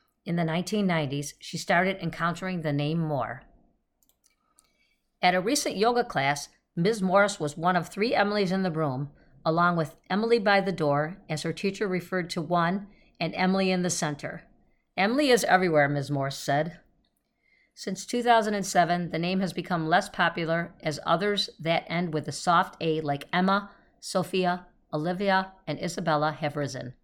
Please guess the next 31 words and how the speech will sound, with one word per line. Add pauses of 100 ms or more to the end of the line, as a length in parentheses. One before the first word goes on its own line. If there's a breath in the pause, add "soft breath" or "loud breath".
(500 soft breath)
In
twenty
twenty,
according
to
the,
uh,
Social
Security
Administration, (520 soft breath)
Emily
was
the
eighteenth
most (240)
popular
name
for
girls
born
in
the
United
States. (380)
Next
year,
it
fell
to
number
twenty-one.